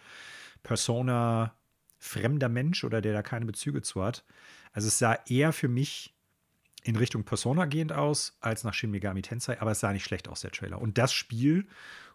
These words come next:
kommt tatsächlich auch schon dieses Jahr raus, ähm, was mich gewundert hat, dass es so kurz angekündigt worden ist für ein Release dieses Jahr, plus so kurz nach Shin Megami Tensei fünf. Äh, das hat mich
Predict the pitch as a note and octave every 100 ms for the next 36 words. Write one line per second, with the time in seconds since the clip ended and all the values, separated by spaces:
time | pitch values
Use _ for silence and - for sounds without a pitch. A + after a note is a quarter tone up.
0 | - B2+ B2 D#3+ - - E3+ - G2 C3
1 | A2+ G#2+ A2 C3 A2 G2 A2+ A2+ - A2
2 | G2 F2 A2+ A2+ G#2 D#3+ - - G#2+ G#2
3 | G#2 G#2 G#2 - - G2+ A#2+ - G2 A#2
4 | F#3+ G#2 G2 F#2+ F2+ F#2 A2+ - A#2+ G2+
5 | - G#2+ A2+ B2+ D3 D#3 - D#3 D3+ D#3+
6 | E3+ - C3 A#2 A#2 B2 G#2 G2+ A#2+ -
7 | A2 G#2 F#2+ G2+ B2 C#3+ - - B2+ G#3
8 | - - - - - - - - - G#2
9 | C#3+ D3+ - C#3+ E3+ - - - _ _
10 | _ _ - A2+ G#2+ C#3 B2 A2+ A2+ A2+
11 | B2+ G#2+ G2+ - C#3+ A2 - _ _ -
12 | - - - - - A2 G#2+ G2+ - G2
13 | - A2+ - B2 G#2+ - - - -